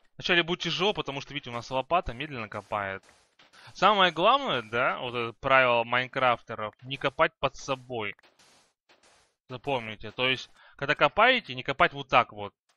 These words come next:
Вот так, под себя, стоя на боке, вниз так не надо, потому что там может быть лава, и всё, и вы сфигели.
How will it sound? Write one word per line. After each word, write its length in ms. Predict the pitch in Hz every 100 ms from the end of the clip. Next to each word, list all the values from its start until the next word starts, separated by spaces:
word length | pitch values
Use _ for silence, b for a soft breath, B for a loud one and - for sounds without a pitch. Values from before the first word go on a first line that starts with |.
| _ _ _ _ _
Вот 160 | 131 127
так, 160 | 127 -
под 120 | 127
себя, 340 | 160 139 156
стоя 340 | 131 - 165 147
на 120 | 139
боке, 340 | 131 190 -
вниз 340 | 123 135 139 -
так 160 | 135
не 100 | 127
надо, 200 | 143 127
потому 200 | 123 139 135
что 80 |
там 160 | 131 139
может 340 | 147 139 135
быть 160 | 131 135
лава, 420 | 127 147 190 147
и 120 | 117
всё, 220 | 117 - 113
и 120 | 113
вы 120 | 127
сфигели. 560 | - - 123 107 104